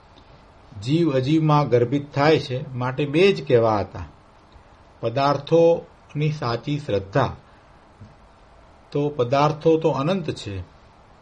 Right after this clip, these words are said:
અને જીવને અજીવ બેમાં ગર્ભિત થાય છે એ અનંત, એટલે બે જ કહેવા હતા. તો એને બદલે અહીંયા સાત કેવી રીતે આવ્યા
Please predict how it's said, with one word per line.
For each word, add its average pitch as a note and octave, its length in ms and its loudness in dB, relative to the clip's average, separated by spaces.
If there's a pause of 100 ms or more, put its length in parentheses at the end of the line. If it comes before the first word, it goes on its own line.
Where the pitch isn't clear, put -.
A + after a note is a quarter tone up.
(500)
અને D3 420 -4 (460)
જીવને E3 520 0
અજીવ D3+ 520 0 (320)
બેમાં - 1500 0
ગર્ભિત C3 440 4
થાય E3+ 300 4
છે D#3+ 160 0
એ C3 120 4
અનંત, C3+ 340 0 (520)
એટલે D3 240 0
બે E3 240 4
જ F#3+ 160 0
કહેવા B2+ 360 2
હતા. A#2 260 -6 (760)
તો - 120 -10
એને D3 240 -4
બદલે D#3+ 400 0
અહીંયા D3+ 400 -4
સાત E3 460 -4
કેવી F3+ 280 -2
રીતે A2+ 200 -8
આવ્યા F#2+ 380 -14